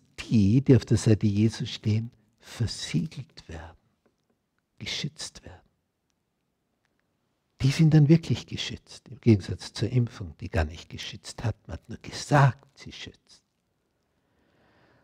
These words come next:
Und hier ist es aber eine echt, ein echter Schutz. Denn diese Heuschrecken, also diese bösen Engel Satans, denen wird gesagt, sie sollen die, die Menschen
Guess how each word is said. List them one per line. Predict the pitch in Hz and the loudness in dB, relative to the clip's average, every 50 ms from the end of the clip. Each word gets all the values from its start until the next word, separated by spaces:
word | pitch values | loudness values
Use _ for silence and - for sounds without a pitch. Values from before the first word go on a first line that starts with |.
| _ _ - | _ _ -2
Und | - - - | -2 -2 2
hier | - 135 139 | 6 8 8
ist | 147 - | 8 6
es | 156 143 156 | 6 6 8
aber | 151 156 | 8 8
eine | 156 170 - | 8 8 6
echt, | 175 165 147 - - - - - - - | 4 2 2 2 -2 -10 -14 -8 -4 -2
ein | 120 117 | -2 -2
echter | 120 - - - - - | -2 -6 -10 -12 -12 -12
Schutz. | - - - 131 - _ _ - - - _ _ _ _ _ _ _ _ _ _ _ _ _ _ _ _ _ _ _ _ _ _ _ _ _ _ | -10 -10 -12 -12 -16 _ _ -20 -20 -20 _ _ _ _ _ _ _ _ _ _ _ _ _ _ _ _ _ _ _ _ _ _ _ _ _ _
Denn | - 117 117 113 113 113 110 - | 6 8 8 10 10 8 6 6
diese | - 120 104 113 120 104 | 6 6 6 8 8 8
Heuschrecken, | 95 101 101 98 98 - 131 135 147 - - - 190 180 | 8 8 8 6 6 6 6 6 6 4 2 2 4 4
also | 151 104 110 | 6 4 4
diese | 95 - 101 92 104 | 2 0 0 0 0
bösen | 92 - 107 107 87 113 110 | 2 4 4 4 4 4 2
Engel | - 101 104 107 107 95 | 2 2 0 0 0 -2
Satans, | - - 95 80 78 - - - 139 151 160 151 - - - _ _ _ _ _ _ _ _ _ _ _ _ - - | -4 0 0 0 0 0 -2 -4 -6 -4 -6 -6 -12 -20 -20 _ _ _ _ _ _ _ _ _ _ _ _ 2 4
denen | 104 104 107 | 4 6 6
wird | 107 110 - - - | 6 4 4 4 2
gesagt, | 117 104 - - 113 95 110 - - _ - | 2 2 4 6 6 6 6 4 0 _ -12
sie | - - 98 | -10 -8 -8
sollen | - - - 110 101 104 104 104 107 - _ _ _ _ _ _ _ _ _ _ _ _ _ _ _ _ _ _ - | -6 0 4 6 6 6 4 2 -2 -8 _ _ _ _ _ _ _ _ _ _ _ _ _ _ _ _ _ _ 0
die, | 101 90 87 92 101 117 113 _ - | 2 2 2 0 -4 -8 -14 _ -8
die | - 90 | -6 -6
Menschen | 85 85 92 95 113 151 196 226 233 226 - - - - - - - | -6 -4 0 4 8 10 10 10 10 8 4 -4 -10 -10 -12 -14 -18